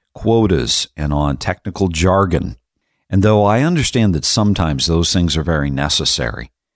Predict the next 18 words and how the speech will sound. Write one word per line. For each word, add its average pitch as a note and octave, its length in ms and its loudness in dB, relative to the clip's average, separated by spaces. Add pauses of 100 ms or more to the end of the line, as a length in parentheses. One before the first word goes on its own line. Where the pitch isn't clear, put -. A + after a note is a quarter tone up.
(420)
they G2+ 100 0
don't B2+ 220 0
mean G#2 360 4
much D#2+ 280 2
to C#2 120 -4
you. B1+ 280 -6 (1000)
They're G2 100 -2
things A2+ 520 2
that D#2+ 320 -2 (500)
just F#2+ 300 -2
tend G#2+ 300 0
to, D#2 440 0 (380)
well, A2+ 400 -2
they E2 420 0 (100)
confuse, G2 880 0 (200)
they C#2 100 -6
frustrate, G2+ 720 -2 (960)
they C#2+ 600 -4